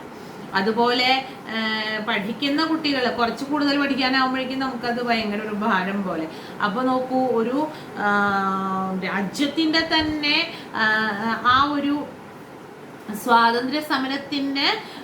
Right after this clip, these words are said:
ആ, മുന്നിട്ടിറങ്ങുമ്പോ അതും സമാധാനത്തിൻ്റെ പാതയിലൂടെ എല്ലാവരെയും ഒന്നിപ്പിച്ച് കൊണ്ടുപോകണമെങ്കിൽ അത് ചെറിയ ഒരു മനസ്സൊന്നും അവിടെ പോലെ. എത്ര,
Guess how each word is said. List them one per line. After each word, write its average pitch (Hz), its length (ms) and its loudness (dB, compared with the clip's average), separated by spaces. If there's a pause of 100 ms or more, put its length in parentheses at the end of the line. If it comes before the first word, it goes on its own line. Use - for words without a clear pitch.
(100)
ആ, 226 100 2 (460)
മുന്നിട്ടിറങ്ങുമ്പോ 277 1400 2 (280)
അതും 240 260 2
സമാധാനത്തിൻ്റെ 285 1040 0
പാതയിലൂടെ 277 760 2
എല്ലാവരെയും 254 840 0
ഒന്നിപ്പിച്ച് 262 500 -2
കൊണ്ടുപോകണമെങ്കിൽ 247 1500 0 (400)
അത് 254 500 2 (280)
ചെറിയ 262 340 2
ഒരു 285 220 2
മനസ്സൊന്നും 247 720 -2
അവിടെ 214 180 0
പോലെ. 202 180 0
എത്ര, 254 600 2